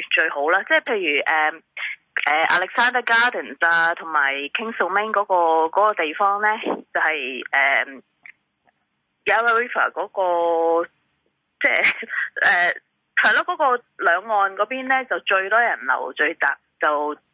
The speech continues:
係咯，佢哋都知道嗰個位咧係睇煙花係最好嘅地點嚟嘅。咁其實同，呃，火車站咧都好近嘅啫。咁通常嚟講咧，就係，呃，觀眾都會喺，呃，Flinders Street Station 嗰度落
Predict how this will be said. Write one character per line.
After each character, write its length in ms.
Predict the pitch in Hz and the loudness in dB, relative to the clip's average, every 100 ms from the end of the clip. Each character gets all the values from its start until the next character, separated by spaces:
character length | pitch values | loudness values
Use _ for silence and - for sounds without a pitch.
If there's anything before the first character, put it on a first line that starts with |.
| _ | _
係 140 | - 165 | 0 0
咯， 120 | 220 | 0
佢 80 | 196 | -2
哋 160 | 165 | -2
都 320 | 220 226 233 233 - - - - _ - | 0 0 0 -4 -8 -10 -12 -14 _ 0
知 100 | 277 | 0
道 80 | 233 | 0
嗰 60 | 196 | -2
個 140 | 190 | -2
位 240 | 208 127 156 | 0 -2 0
咧 120 | 185 | -2
係 320 | - 151 131 - | -2 -4 -8 -4
睇 180 | 131 | -4
煙 200 | 156 185 | -4 -8
花 160 | 190 175 | -4 -4
係 100 | 135 | -2
最 240 | - 147 | -2 0
好 140 | 143 123 | -2 -4
嘅 640 | 139 - 151 135 131 127 | -4 -2 -2 0 -2 -2
地 200 | - - | -4 -6
點 160 | - 160 | -6 -4
嚟 120 | - | -4
嘅。 120 | - - | -4 -6
咁 200 | - 349 | -8 -4
其 60 | 392 233 | -2 0
實 100 | 180 - | 0 0
同， 220 | 202 180 165 165 156 | -2 0 -2 -10 -2
呃， 220 | 190 180 | 0 0
火 200 | - 180 | 0 0
車 160 | 254 392 | 2 0
站 240 | 294 196 | 2 2
咧 160 | 240 277 | 2 0
都 120 | 302 285 | 0 -2
好 120 | 170 | -2
近 380 | 190 - 147 139 | -4 -4 -4 -6
嘅 120 | 147 | -6
啫。 120 | 175 - _ _ _ | -4 -4 _ _ _
咁 220 | 214 277 | -4 -2
通 140 | 359 415 | -2 0
常 140 | 349 | 2
嚟 100 | 180 147 | 0 0
講 180 | 170 | 2
咧， 180 | 240 277 | 4 2
就 80 | 247 | 2
係， 460 | 180 165 165 165 160 | 2 2 0 -2 -2
呃， 280 | 135 143 160 | -2 0 0
觀 220 | - 311 | -2 -2
眾 200 | - 247 226 | -2 -2 0
都 120 | 262 | 0
會 200 | 254 202 | 2 0
喺， 920 | 185 185 180 180 - 165 190 220 233 233 - - | -2 -4 -2 -2 -2 -4 -8 -10 -8 -10 -10 -4
呃， 160 | 156 | -4
Flinders 340 | - 240 247 240 | -4 -4 -2 -2
Street 220 | - 233 - - | -2 -2 -4 -2
Station 420 | 226 247 - 139 | 0 2 0 0
嗰 140 | 156 | -2
度 160 | 190 165 | 2 2
落 240 | 160 143 | 4 2